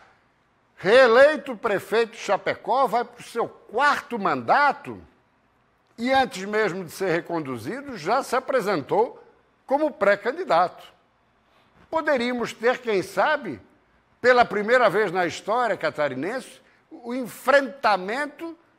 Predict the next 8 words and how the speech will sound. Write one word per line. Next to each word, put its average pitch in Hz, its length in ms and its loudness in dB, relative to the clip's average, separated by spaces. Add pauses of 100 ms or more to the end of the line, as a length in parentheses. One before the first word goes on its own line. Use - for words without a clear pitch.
(200)
de 240 220 -6
dois 220 400 2
candidatos 262 880 0 (460)
da 285 100 6
região 220 540 0
Oeste. 160 580 0 (1040)
Ou, 330 400 8
circunstancialmente, 196 2000 -4